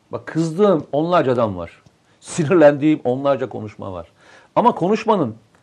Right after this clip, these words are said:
bütününü bilmiyorum. Bak bütününü bilmiyorum. Bütününü bilmediğim bir konuşmayla ilgili de bir şey söylemek istemiyorum. Neresinden kesildiğini bilmediğim bir konuşma olabilir.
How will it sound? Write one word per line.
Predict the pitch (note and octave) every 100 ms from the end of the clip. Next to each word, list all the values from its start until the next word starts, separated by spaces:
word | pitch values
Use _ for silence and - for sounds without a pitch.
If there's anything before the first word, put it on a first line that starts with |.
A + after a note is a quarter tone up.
| _
bütününü | A2 E3 B3 G#3+ E3+ A2
bilmiyorum. | E3 C#3 G2+ E2+ _ _ -
Bak | G2+ A2+
bütününü | G#2+ D#3 D#3+ C#3
bilmiyorum. | G2 D#2+ D#2 _ _ _ _ _ _ _ _ _ _
Bütününü | D#3+ - C#4 G#3+ C3
bilmediğim | G3+ G3 D#3 D3
bir |
konuşmayla | D#3+ D#3+ - F3+ C3+
ilgili | C3 E3 B2 G#2+
de | A2 - _ _ _ _
bir | E3+
şey | D4+ D#4
söylemek | F#3 F#3 G3
istemiyorum. | G3+ - C3 A2 G#2 - - _ _ - -
Neresinden | G3+ D#4 D4+ G3+ F#3
kesildiğini | D#3+ E3+ A3+ E3 E3+ C3+
bilmediğim | F#3+ F3 C#3+ C#3+
bir |
konuşma | C#3 D3+ - D#3
olabilir. | C3+ B2+ C3 A2